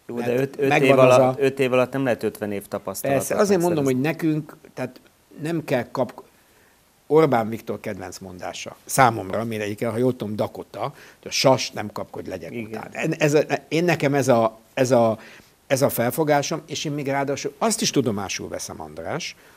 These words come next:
Speaker 2: hogy ötvenhat éves vagyok. Nekem, én is csinálom ezt harminc valahány éves korom óta, és nem biztos, hogy ezt fogom csinálni hatvanöt éves koromban,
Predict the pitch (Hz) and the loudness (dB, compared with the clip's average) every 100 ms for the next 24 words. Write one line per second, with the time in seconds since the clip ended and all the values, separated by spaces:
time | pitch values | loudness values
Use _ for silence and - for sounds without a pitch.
0 | _ 113 143 - 127 117 113 101 85 - | _ -4 -2 2 0 0 -4 -6 -8 -14
1 | - - - _ _ _ _ _ _ _ | -16 -20 -20 _ _ _ _ _ _ _
2 | _ _ _ _ - 247 226 160 127 - | _ _ _ _ -6 -2 0 -2 -4 -4
3 | 160 131 - 151 120 104 95 - - _ | -2 -2 0 2 2 -2 -6 -10 -16 _
4 | _ _ _ - 160 156 139 117 131 123 | _ _ _ 6 10 10 10 4 4 4
5 | 117 110 107 98 - 147 180 180 151 - | 4 2 -2 -4 -2 4 6 8 6 10
6 | 143 131 - - _ _ - - 214 156 | 10 8 4 -18 _ _ -10 0 2 4
7 | 139 131 127 120 127 123 - 104 104 - | 4 2 -2 -2 0 -2 -4 -8 -8 -10
8 | 107 98 95 92 92 - _ _ _ - | -8 -8 -8 -10 -12 -16 _ _ _ -2
9 | - - 117 101 92 - _ _ _ _ | 2 2 0 -6 -8 -18 _ _ _ _
10 | _ 135 - 104 92 - 95 85 87 - | _ -6 -4 -6 -6 -6 -10 -14 -18 -20